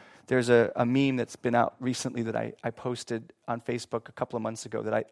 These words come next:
I really love. Brando, do you have that? And it says, "Why sh-, you should be gentle with people." And so you can see someone's life is the, the,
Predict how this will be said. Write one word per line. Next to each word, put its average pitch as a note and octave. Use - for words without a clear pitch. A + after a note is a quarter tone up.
I B2
really A#2+
love. G#2+
Brando, C3
do B2+
you E3+
have D3
that? D#3+
And C3+
it A#2+
says, C#3
"Why D#3+
sh-, -
you E3
should D3+
be C3+
gentle C#3
with B2+
people." A2
And B2+
so C#3
you C3
can B2+
see D3
someone's C#3+
life C#3
is A2+
the, A2
the, A#2+